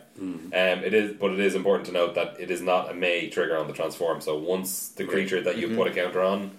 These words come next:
Speaker 2: has three, you have to transform the,
Speaker 3: Yeah.
Speaker 2: the
Speaker 1: Yeah.
Speaker 2: thing into a land. Um,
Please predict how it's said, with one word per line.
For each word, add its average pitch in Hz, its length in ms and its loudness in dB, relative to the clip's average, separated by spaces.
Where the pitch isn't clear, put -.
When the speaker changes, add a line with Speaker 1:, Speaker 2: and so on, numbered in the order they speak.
Speaker 2:
has 87 160 0
three, 98 300 2
you 85 200 -6
have 80 180 -2
to - 60 -16
transform 76 400 -6
the, 78 80 -4
Speaker 3:
Yeah. - 220 -10
Speaker 2:
the 76 320 -8
Speaker 1:
Yeah. 78 60 -8
Speaker 2:
thing 78 180 -8
into 76 200 -8
a 76 40 -6
land. 73 240 -12
Um, 90 720 2